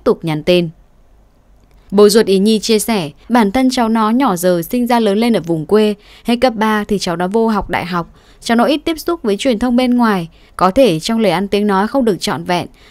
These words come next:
Tôi chỉ mong sao mọi người cả nước thương cho cháu, cho cháu có cơ hội sửa sai. Tôi tin Ý Nhi là một người tốt,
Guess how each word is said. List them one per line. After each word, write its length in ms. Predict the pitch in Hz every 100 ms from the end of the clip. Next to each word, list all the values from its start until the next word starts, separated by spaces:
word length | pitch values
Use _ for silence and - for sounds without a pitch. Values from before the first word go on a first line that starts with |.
| -
Tôi 120 | 311 302
chỉ 160 | 269
mong 200 | 233 262
sao 200 | 254 277
mọi 200 | 254 202
người 300 | 196 190 175
cả 200 | 170 202
nước 320 | 180 254 320 - - -
thương 240 | 277 269 254
cho 160 | 277 254
cháu, 400 | 240 180 254 320
cho 120 | - 208
cháu 200 | 190 175
có 160 | 175
cơ 180 | - 240
hội 160 | 233 185
sửa 220 | 214 160
sai. 360 | - 196 196 185 _ -
Tôi 100 | -
tin 160 | 220 208
Ý 120 | 196
Nhi 220 | 208 247
là 120 | 220 185
một 200 | 170 180
người 160 | 175
tốt, 300 | 165 233 285